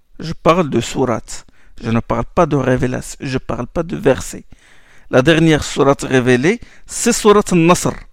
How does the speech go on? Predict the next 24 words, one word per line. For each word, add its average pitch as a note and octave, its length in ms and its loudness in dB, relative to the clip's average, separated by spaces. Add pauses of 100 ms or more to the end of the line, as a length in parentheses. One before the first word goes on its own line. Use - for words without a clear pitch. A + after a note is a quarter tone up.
إذا C3+ 280 4
جاء C3+ 280 2
نصر C3 280 0
الله F3 360 0
والفتح. D3 560 -2 (260)
Quand C#3 180 2
viendra B2+ 460 2
le D#3 160 -6
secours G3 480 -4
victorieux D#3 640 -4 (340)
d'Allah. A#2+ 380 -2 (320)
Là, B2 80 -10
c'est A#2 180 -2
la A2+ 120 2
dernière F3 440 0
sourate. - 580 -8 (360)
Mais A#2+ 80 -4
les A2+ 100 2
derniers A#2+ 360 4
versets, A2+ 360 -2
c'est - 160 -2
واتقوا - 440 0
يوما C#3 340 0 (380)
ترجعون C#3 760 0